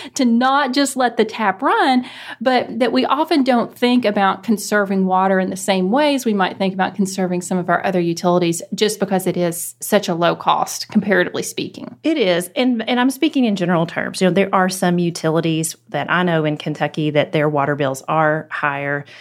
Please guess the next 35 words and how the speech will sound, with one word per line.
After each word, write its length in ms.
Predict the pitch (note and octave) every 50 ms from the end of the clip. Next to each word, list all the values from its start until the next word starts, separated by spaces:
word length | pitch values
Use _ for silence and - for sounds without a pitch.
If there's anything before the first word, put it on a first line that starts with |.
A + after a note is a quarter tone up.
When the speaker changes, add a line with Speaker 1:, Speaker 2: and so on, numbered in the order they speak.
| - - - -
Speaker 2:
than 300 | - F3+ E3 F3+ E3+ E3+
maybe 280 | E3 D#3+ D#3+ D#3 E3+ D#3+
ours 380 | - D#3 D#3 D#3 E3 D#3+ E3 E3
are 120 | D#3+ D#3+
here 200 | D3+ E3 D#3+ D#3+
in 120 | D#3 D3+
central 280 | D3 - E3+ - - D#3
Kentucky. 580 | - - D#3 - D3 D3 - E3 D#3 D3+ D3 D3+ - - - - - - -
And 140 | G3+ G3 F#3+
I 60 | F#3+
will, 80 | F#3+ F#3+
s-, 200 | F#3+ F#3+ - -
just 240 | G#3 B3 D4+ D4 -
to 60 | A#3
back 280 | F#3 G3+ G3 G#3 G#3
up 140 | G#3 G#3 -
a 60 | G3
bit, 420 | F3+ E3 F3 E3+ E3+ - - - -
you 160 | - G3 G#3
know, 60 | F#3+ F3
you, 280 | F3+ F#3 F#3+ F#3 F#3 -
if 140 | G3 F#3+ G3
you 120 | A3 B3
look 200 | C4+ D#4+ D#4+ -
at 120 | - - -
your 100 | F#3 F3
water 280 | E3+ D#3 D3+ D#3 E3+
bill 320 | E3 E3 C#3+ C3+ C3+ C3+ C3+
and 100 | C#3 D3
you 60 | D3
kind 140 | - E3 D3+
of 80 | D3+
break 240 | - D#3+ D#3+ D#3+ -
it 80 | D3 D#3+
out, 340 | D3+ D3 C#3 C#3 - -